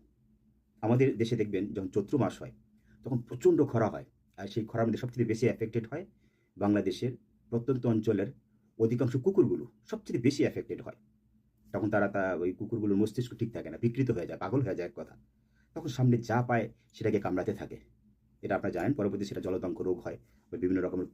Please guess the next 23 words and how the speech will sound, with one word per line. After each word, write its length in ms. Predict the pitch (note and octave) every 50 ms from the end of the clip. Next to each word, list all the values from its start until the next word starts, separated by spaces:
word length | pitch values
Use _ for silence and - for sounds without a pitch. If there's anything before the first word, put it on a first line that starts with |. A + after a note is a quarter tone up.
| - -
মানে, 360 | E2 D#2+ E2 D#2 D2 C2 D2+ D2+
আহ, 380 | - - - - - - F2+ F2 F#2+ F#2+
মৃত্যু 220 | A2 A2+ - A#2
পর্যন্ত 260 | G#2+ - - E2+ -
হয় 140 | - - - - _ _ _ _ _
ওই 100 | G#2+ G#2
জাতীয় 220 | A2 G#2 - B2
কুকুরগুলোর 400 | A#2+ A#2 - A#2 G2+ G#2 G2+ F#2
কামড়ের 260 | - E2+ E2+ F2 F2+ F2+
কারণে। 280 | - C#2+ C#2+ - - - _ _ _ _ _ - _ _ _ _ _ _ _
তো 100 | A#2 A2+
আসলে 420 | G#2+ - - C#3 C#3 C#3+ D3 - - - - _ _ _ _ _ -
ঠিক 160 | D#3+ E4+ - - _ _
এই 120 | - C3+
মুহূর্তে 400 | D3+ D#3+ C#3 G#2 - - - F#2 B2+ - - _ _ _ _ _ _ _ _ _ _ _ _ _ _ _ _ _ -
পিনাকি 280 | - A#2 A2+ G#2+ - A#2
সাহেবের 360 | - - - - - - -
যে 100 | - F#2+
অবস্থা 340 | F2+ E2 F#2 A#2+ B2 - -
দেখতেছি, 480 | - - - F2 - - E3+ - - - _ _ _ _ _ _ _ _ _ _
সেই 380 | - C3 B2+ B2 B2 A#2+ A#2+ A#2
প্রত্যন্ত 360 | C3 B2+ B2 - C3 A#2 A#2+
অঞ্চলের, 400 | A#2+ A2 A2+ A2+ - - G#2 F#2